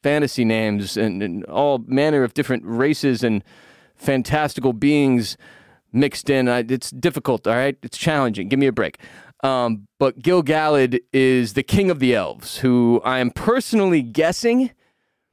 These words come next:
is going to end up being a ring wraith before this show is over based on his stature and generally off-putting demeanor. <laughs> The ring wraiths are those dark riders in the Lord of the Rings trilogy who are constantly shrieking,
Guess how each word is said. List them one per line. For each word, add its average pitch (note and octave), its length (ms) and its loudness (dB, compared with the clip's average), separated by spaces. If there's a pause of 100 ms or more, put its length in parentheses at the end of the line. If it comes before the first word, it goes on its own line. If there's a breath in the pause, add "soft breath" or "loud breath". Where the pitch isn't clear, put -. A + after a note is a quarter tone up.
(240)
is D#3 180 0
going F3+ 340 2
to F3+ 160 0
end E3+ 240 2
up C#3 220 0
being D#3 260 4
a C3 60 4
ring D3 360 2
wraith A#2 540 0
before D3 400 0
this C3 160 2
show C#3 300 2
is A#2+ 120 2
over B2+ 320 2
based A#2+ 320 0
on A#2 200 0
his A2+ 120 0
stature C3 640 -2 (300 soft breath)
and A#2 340 -2 (140)
generally B2+ 420 2
off-putting A#2+ 540 0
demeanor. A2 480 0 (880 soft breath)
<laughs> - 80 2 (480 loud breath)
The D3 120 0
ring F#3 220 2
wraiths D#3 360 2
are C#3 80 4
those C3 200 0
dark C#3+ 300 0
riders C3 440 2
in C3+ 80 0
the B2+ 60 2
Lord C3 160 4
of B2 60 -2
the A#2+ 60 2
Rings B2+ 220 0
trilogy C#3 380 2
who B2+ 120 4
are A#2 80 2
constantly C3 520 -2
shrieking, C#3 720 0